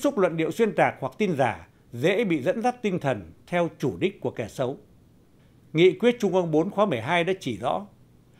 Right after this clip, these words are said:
khi mà các thế lực thù địch, phản động đẩy mạnh thực hiện chiến lược diễn biến hòa bình,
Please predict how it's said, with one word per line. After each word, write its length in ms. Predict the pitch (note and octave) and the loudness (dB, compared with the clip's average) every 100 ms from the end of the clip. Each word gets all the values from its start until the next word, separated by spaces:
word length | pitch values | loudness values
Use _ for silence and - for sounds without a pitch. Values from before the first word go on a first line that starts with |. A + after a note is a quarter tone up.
| - | -20
khi 280 | - A#3+ A#3+ | 2 4 6
mà 120 | D#3 | 4
các 160 | - A#3 | 0 -2
thế 120 | - C4+ | 2 4
lực 240 | F3+ - | 4 2
thù 160 | E3 D#3 | 2 4
địch, 200 | D3+ - | 4 2
phản 220 | D3+ B2+ | 2 4
động 160 | D3 C#3 | 4 2
đẩy 260 | F3+ D#3 B2 | 2 2 4
mạnh 240 | D3 E3 C#3 | 0 -2 -4
thực 140 | D3+ | -2
hiện 220 | D3+ A#2+ | -2 -2
chiến 220 | - G#3+ G3+ | 0 2 4
lược 240 | C3+ - | 2 2
diễn 220 | D3+ G#3+ | 0 2
biến 140 | G3+ A3 | 2 2
hòa 140 | D3 | 0
bình, 260 | B2+ A2 | 0 -2